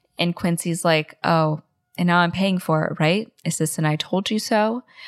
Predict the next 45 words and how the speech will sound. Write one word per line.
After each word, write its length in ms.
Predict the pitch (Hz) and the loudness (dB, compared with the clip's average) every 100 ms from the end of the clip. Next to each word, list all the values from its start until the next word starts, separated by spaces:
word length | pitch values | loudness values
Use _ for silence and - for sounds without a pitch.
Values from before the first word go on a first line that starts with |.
| - - _ _ _ _ - | -20 -20 _ _ _ _ 0
But 180 | 185 | 0
Zeke 320 | 175 190 190 190 | 0 -2 0 -2
is 160 | - | 0
like, 380 | 175 160 - - | 0 0 -4 -2
"Listen, 320 | 160 - 156 | -2 0 -2
if 100 | - | -2
you 80 | - | -2
want 140 | 95 | -2
me 80 | 190 | -2
to 80 | 175 | -2
fuck 260 | - 180 180 | 0 0 2
off, 380 | 175 170 180 | 2 2 -2
like, 180 | 170 165 | -4 -4
I'll 80 | 165 | -6
fuck 320 | - 175 170 | 0 0 2
off. 460 | 160 156 156 - - _ _ _ - | 0 2 0 -4 -20 _ _ _ 0
But 100 | 175 | 2
I 80 | 165 | 2
wanna 240 | 165 165 | 2 0
say 160 | - 165 | -2 -2
one 220 | 156 160 | 0 0
thing 260 | 180 185 | 0 0
before 320 | 180 180 - 160 | -2 -6 -2 0
I 120 | 156 | 0
leave. 540 | 185 208 165 175 - _ _ _ _ _ _ _ | 0 0 0 -4 -12 _ _ _ _ _ _ _
You're 200 | - 190 | -2 2
a 80 | 180 | 2
better 320 | 175 175 208 | 2 2 2
ball 260 | 220 175 175 | 2 2 2
player 560 | - 170 156 156 - - - | 0 0 2 2 0 -4 -2
than 200 | 185 160 | 0 2
I 160 | 156 | 0
ever 200 | 156 90 | 0 0
was, 520 | 180 - - - - - _ - - - | 0 -2 -4 -6 -8 -14 _ -20 -12 -2
but 140 | - | 0
you 80 | 175 | 2
got 180 | 180 185 | 0 0
a 60 | |
lot 260 | 185 185 180 | 0 2 2
of 100 | 190 | 2
other 240 | 175 175 | 0 0
things 300 | 190 165 165 | -2 -4 -4
going 300 | - 156 160 | -2 0 0
for 240 | 165 - 67 | -4 -4 -4
you. 280 | 151 151 | -4 -6